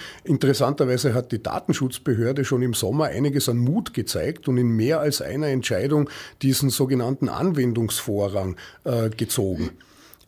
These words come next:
Das heißt, das Unionsrecht hier, äh, äh, Strafen vorsieht und die Behörde das ermessen hat, wann zu strafen ist. Und wenn das beim ersten Mal,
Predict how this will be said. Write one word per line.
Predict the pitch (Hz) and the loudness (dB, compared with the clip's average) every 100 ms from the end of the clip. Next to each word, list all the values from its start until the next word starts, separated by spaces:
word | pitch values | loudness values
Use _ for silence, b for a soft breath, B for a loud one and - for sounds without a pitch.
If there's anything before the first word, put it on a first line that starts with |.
| - | -4
Das | 120 | 0
heißt, | 123 120 - | 2 0 0
das | 113 | -2
Unionsrecht | - 131 120 170 165 135 151 - | 0 2 4 2 2 0 -2 -4
hier, | - 135 170 170 139 | 0 2 4 2 0
äh, | 131 131 139 127 | 0 0 0 -2
äh, | 123 | -2
Strafen | - - 95 123 - 131 | -4 -2 -2 -2 -2 -4
vorsieht | 117 143 143 | -2 -2 -2
und | 131 117 | -2 -2
die | |
Behörde | 117 104 113 156 151 | -2 -2 0 0 0
das | 131 127 | 0 0
ermessen | 120 117 - 127 | -2 -2 -2 -2
hat, | 110 | -2
wann | 92 131 | -4 -4
zu | - | -4
strafen | - - 67 151 - 147 | -6 -6 -8 -8 -4 -2
ist. | 156 - | -2 -2
Und | 127 127 113 123 110 | -2 -2 -4 -8 -4
wenn | 120 | -4
das | 120 - | -4 -4
beim | 113 | -4
ersten | 98 135 - | -2 -4 -2
Mal, | 135 127 135 | -2 0 -2